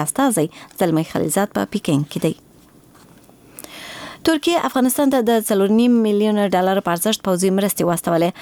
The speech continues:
د ترکیې ډیلي سبا لیکلي چې دا کار د هغه تړون له مخې سوی چې د دوه زره اتلسم کال په سپټمبر کې لاسلیک سوی و. دا مرستې د افغان ملي پوځ پر لوژستیکي عملیاتو لګول کیږي. له دوه زره یولسم میلادي کال راهیسې څه باندې دوه زره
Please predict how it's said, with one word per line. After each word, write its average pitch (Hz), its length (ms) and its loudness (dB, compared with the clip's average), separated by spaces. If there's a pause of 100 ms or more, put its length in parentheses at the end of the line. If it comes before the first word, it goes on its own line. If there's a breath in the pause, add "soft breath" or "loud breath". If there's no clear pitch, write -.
(340 loud breath)
د 226 340 2
ترکیې 233 480 0
ډیلي 226 220 2 (140)
سبا 226 340 0 (100)
لیکلي 233 300 0
چې 214 240 -2
دا 185 160 2
کار 220 180 0
د 196 140 2
هغه 220 240 0
تړون 202 240 2
له 185 80 0
مخې 190 240 -4
سوی 233 160 2
چې 226 220 0
د 180 120 0
دوه 196 160 2
زره 208 160 2 (160)
اتلسم 180 440 -2
کال 220 180 2
په - 80 -4
سپټمبر 180 480 -2
کې 165 120 0
لاسلیک 160 300 -4
سوی 175 180 2
و. 185 140 2 (480 loud breath)
دا 208 140 4
مرستې 220 280 -2
د 202 120 2
افغان 202 260 0
ملي 180 220 2
پوځ 220 340 0
پر 175 160 0
لوژستیکي 175 640 -2
عملیاتو 175 420 2
لګول 214 380 0
کیږي. 165 180 0 (420 loud breath)
له 233 140 2
دوه 240 160 2
زره 233 180 2
یولسم 196 480 2
میلادي 185 320 2
کال 214 200 0
راهیسې 262 280 0
څه 262 60 0 (100)
باندې 240 180 2 (120)
دوه 233 160 4
زره 196 260 2